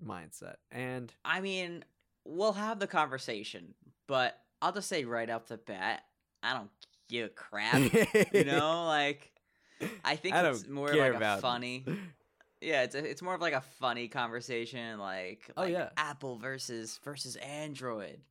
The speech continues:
Speaker 2: you know? And I know Mark, Mark gets so, my brother Mark gets so
Speaker 1: Oh, Mark is passionate about this. Oh my
Speaker 2: Yeah,
Speaker 1: God.
Speaker 2: he, he is,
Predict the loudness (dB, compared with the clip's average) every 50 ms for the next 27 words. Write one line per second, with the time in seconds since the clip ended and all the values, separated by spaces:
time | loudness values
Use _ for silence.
0 | _ _ _ _ -12 -10 -8 -6 -8 -8 -10 -12 _ _ _ _ _ _ -6 -4
1 | 0 2 2 2 0 2 4 4 6 6 4 2 0 -6 -16 -16 -8 -2 0 0
2 | 0 0 -2 -6 -8 -8 -8 -10 -12 -8 -6 -6 -4 -2 -4 -4 -2 -2 -2 -2
3 | -2 -2 -6 -4 -2 0 0 -2 -2 -6 -10 -10 -10 -10 -10 -10 -10 -10 -10 -6
4 | 0 2 4 4 4 4 4 4 4 4 2 0 -2 -4 -8 _ -14 -10 -8 -4
5 | -2 -2 -2 -2 -4 -6 -10 -14 -14 -16 -18 -20 -20 -18 -16 -16 -16 -16 -18 _
6 | -20 -20 -20 -20 -20 -20 -20 _ _ -4 -2 0 0 2 2 0 0 0 0 0
7 | 0 0 0 -2 -2 -6 -8 -8 -6 -4 -4 -4 -4 -4 -6 -6 -6 -6 -4 -4
8 | -4 -6 -8